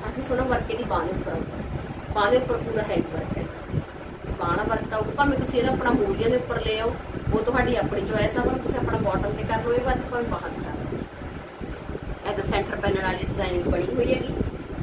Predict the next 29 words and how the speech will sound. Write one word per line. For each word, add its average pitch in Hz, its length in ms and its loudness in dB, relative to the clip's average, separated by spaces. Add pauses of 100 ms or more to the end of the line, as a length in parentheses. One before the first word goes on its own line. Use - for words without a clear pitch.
(440)
ਤੇ 208 320 6
ਨਾਲ 202 240 6
ਦੇਖੋ 208 260 0
ਇਹ 233 100 6
ਦੁਪੱਟਾ - 360 0
ਆਪਣਾ 226 300 2
ਟਾਈ 185 180 2
ਡਾਈ 196 160 2
ਹੋਇਆ 220 200 -2
ਹੈ 220 200 -4
ਪਿਓਰ 196 200 0
ਸ਼ਿਫੋਨ 185 320 -2
ਦਾ, 160 120 -2 (720)
ਪਿਓਰ 226 180 2
ਸ਼ਿਫੋਨ 226 360 0
ਦਾ - 80 4
ਦੁਪੱਟਾ - 340 -2
ਜਿਹੜਾ - 180 2
ਇਹ - 200 2
ਟਾਈ 180 160 2
ਡਾਈ 190 280 -2
ਹੋਇਆ 185 200 0
ਹੋਇਆ 202 120 -2
ਹੈਗਾ 220 140 -2
ਇਹਦਾ, 247 180 -4 (1600)
ਫੋਰ 214 160 4
ਸਾਈਡ 202 300 0
ਟਾਈ 175 120 0
ਡਾਈ - 160 -2